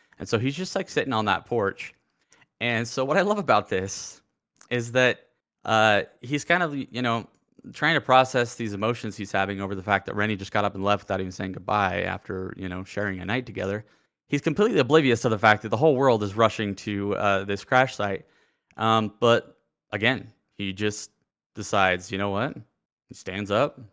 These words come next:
He goes over to his, uh, Flingengurg that he's got, uh, parked under a, a big old willow tree. And, uh,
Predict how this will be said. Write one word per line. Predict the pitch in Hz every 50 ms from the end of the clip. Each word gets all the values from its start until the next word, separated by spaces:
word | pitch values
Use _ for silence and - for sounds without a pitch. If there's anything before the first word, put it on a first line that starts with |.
| _ _ _ _ _ _ _ -
He | 110
goes | 98 101 98 104 104
over | 113 113 113 117 120 113
to | - 117 113
his, | 110 117 120 117 104 110
uh, | 113 117 113 113 113 117 113 - -
Flingengurg | 123 131 131 135 131 123 135 139 147 151 143 110
that | 104 90
he's | 101 107 107 -
got, | - 113 110 110 104 - -
uh, | - 104 107 110 107 - _ _
parked | - 117 117 113 -
under | 127 123 117 117 113 110
a, | 104 101 101 95 - _ _ _ _ _ _ _ _ -
a | -
big | 95 117 117
old | 131 131 127 123 123 113
willow | 120 127 131 135 127
tree. | - - - 143 151 165 - _ _ _ _ _ _ _ _ _ -
And, | - 101 101 101 98 101 98
uh, | 104 101 101 95 98 95 98